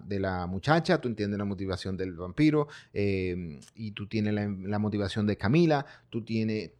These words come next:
todas las interacciones y cómo se interactúan entre sí. Yo creo que para mí eso es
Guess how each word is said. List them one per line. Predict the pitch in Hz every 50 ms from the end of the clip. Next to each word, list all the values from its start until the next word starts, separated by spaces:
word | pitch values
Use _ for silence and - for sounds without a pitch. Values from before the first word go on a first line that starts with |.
| _ _
todas | _ 127 123 131 131 131 131 123
las | 123 117 117
interacciones | 117 110 113 104 107 - - 147 151 147 139 135 123 - -
y | 131 120 110
cómo | - - - 131 139 147 143 127
se | - 139
interactúan | 131 123 110 113 95 90 - - - 143 131 117 110
entre | 107 110 104 107 101
sí. | - - 90 95
Yo | 104 113 113
creo | 110 123 127 120 -
que | 117 113 107
para | - 117 104 107 101
mí | 107 107 101 98
eso | 98 101 98 - 104 101 98
es | 95 92 92 92 92